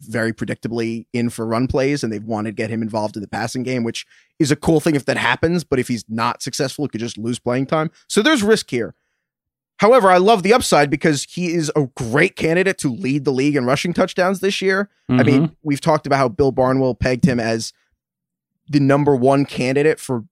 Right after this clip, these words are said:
Speaker 1: more touchdowns this year based on how many
Speaker 2: Positive
Speaker 1: ex-
Speaker 2: regression. Yeah.
Speaker 1: Yeah, and based on how many explosive plays, which are runs to twenty yards, he had last year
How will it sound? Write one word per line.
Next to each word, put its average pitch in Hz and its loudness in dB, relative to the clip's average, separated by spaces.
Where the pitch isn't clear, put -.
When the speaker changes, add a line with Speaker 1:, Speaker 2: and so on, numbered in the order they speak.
Speaker 1:
more 131 2
touchdowns 151 -2
this 160 -2
year 160 2
based 135 -2
on 131 0
how - 4
many 147 4
Speaker 2:
Positive - 0
Speaker 1:
ex- 113 2
Speaker 2:
regression. 113 -2
Yeah. 120 0
Speaker 1:
Yeah, 156 6
and 127 0
based 156 0
on 170 2
how 156 2
many 160 2
explosive 147 0
plays, 131 2
which - -4
are 120 -2
runs 123 -2
to - -12
twenty 127 -4
yards, 120 0
he 120 -4
had 131 0
last 151 0
year 151 0